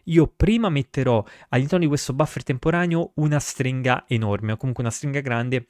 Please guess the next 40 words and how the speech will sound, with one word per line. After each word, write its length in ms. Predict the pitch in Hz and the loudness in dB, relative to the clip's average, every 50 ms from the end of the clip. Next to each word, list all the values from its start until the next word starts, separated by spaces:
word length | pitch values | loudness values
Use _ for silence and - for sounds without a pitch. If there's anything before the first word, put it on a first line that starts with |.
| - - - - _ | -20 -20 -20 -20 _
che 120 | - - 143 | 0 0 0
rappresenta 580 | 131 - - 135 131 139 131 120 - 120 - _ - | 0 2 -2 -4 -2 -2 -4 -2 -4 -6 -6 _ -6
tutta 320 | - 175 170 151 - 139 | -4 -4 -2 0 0 0
la 80 | 127 123 | 2 2
descrizione 520 | 123 120 - - 127 - - 127 113 107 | 0 0 -2 -6 -10 -6 -4 -2 -2 0
del 100 | 104 101 | -2 -2
video. 340 | 92 101 98 95 104 98 - _ _ - - - - - - | 0 -2 -2 -2 -4 -6 -8 _ _ -20 -20 -18 -6 -4 -2
A 60 | 165 | 0
questo 260 | - 220 196 - 233 | 0 0 0 0 0
punto 200 | 233 247 208 175 | 0 0 -2 0
però 160 | 147 156 180 175 | 0 2 2 4
io 140 | 165 147 | 4 2
voglio 300 | 131 135 139 143 131 131 | 2 2 2 2 2 0
manipolare 880 | 123 131 131 147 151 156 147 - - 123 117 127 143 160 151 120 107 104 | 0 0 0 0 0 0 -2 0 0 0 2 2 2 2 0 0 0 0
questa 260 | 98 110 104 - - 110 | -2 -2 -4 -4 -4 -6
stringa 560 | - - - - 104 98 98 92 95 90 - _ - - - _ - | -6 -6 -4 -4 -4 -2 -2 -4 -6 -6 -8 _ -20 -20 -16 _ 2
e 100 | 180 170 | 2 2
voglio 300 | 165 180 196 170 139 120 | 4 4 4 4 4 2
per 120 | 139 143 | 2 0
esempio 280 | 147 143 156 127 - 131 | 0 0 -2 -2 0 0
rimpiazzare 600 | 120 127 120 - 139 - - - - 123 117 117 | -2 -2 0 -2 -4 -4 -2 0 0 2 2 2
tutti 320 | 117 196 208 196 - - 156 | 0 -2 -6 -6 -4 -4 -2
gli 120 | 135 127 | -2 -2
slash 440 | - - 135 135 135 131 - - 156 | -4 -2 -2 -2 0 0 -2 0 0
n 360 | 135 117 113 120 131 156 170 - _ - - _ _ _ | 0 0 0 -2 -2 -2 -2 -4 _ -18 -20 _ _ _
con 300 | - - 202 185 180 160 | 6 8 8 8 8 6
il 100 | 151 135 | 2 0
carattere 840 | - - 170 170 165 160 - _ - - 165 175 175 175 - _ _ _ | 0 0 2 2 2 0 0 _ -2 0 2 2 2 2 0 _ _ _
B 280 | - 123 131 156 156 151 | -6 -4 0 4 4 4
R, 400 | 131 117 110 107 113 120 131 131 | 4 4 4 2 2 0 0 0
con 160 | - 139 120 | 2 0 0
la 100 | 120 120 | 0 0
tag 220 | - 151 139 127 | 0 0 0 0
B 160 | 131 151 185 180 | -2 0 0 2
R 340 | 165 160 160 170 190 190 - | 2 2 2 0 0 0 0
e 120 | - 185 180 | 0 -2 -2
poi 380 | - - - 160 160 160 147 | -2 0 2 2 4 4 2
lo 180 | 147 139 123 120 | 2 0 0 0
slash 380 | - - 123 113 107 - - | -2 0 0 0 0 0 2
n. 360 | 156 147 120 107 101 98 98 | 2 2 2 2 0 -4 -6